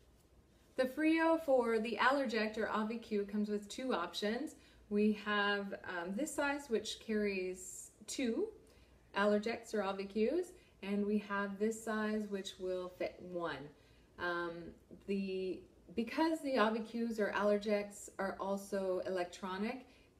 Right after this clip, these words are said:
they do come with a waterproof liner. So you, it's very important to stick your Auvi-Q in that waterproof liner before you place it in the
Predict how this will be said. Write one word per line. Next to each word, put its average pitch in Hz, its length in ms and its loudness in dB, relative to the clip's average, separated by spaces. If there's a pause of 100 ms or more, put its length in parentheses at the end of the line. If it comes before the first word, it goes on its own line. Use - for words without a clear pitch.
they 190 560 0
do 190 140 -2 (120)
come 196 160 -8
with 180 240 -8
a 180 100 -2
waterproof 175 680 -4
liner. 156 640 -6 (320)
So 190 360 2 (140)
you, 190 460 -2 (200)
it's - 140 -10
very 202 200 4
important 208 480 4
to 196 200 2
stick - 640 0 (380)
your 196 80 -2
Auvi-Q 190 460 -2
in 233 260 4
that 190 260 2
waterproof 190 760 0
liner 196 680 0 (260)
before 185 680 2
you 175 220 -2
place 170 460 -6
it 160 340 -2 (160)
in 170 440 -6 (200)
the 160 300 -6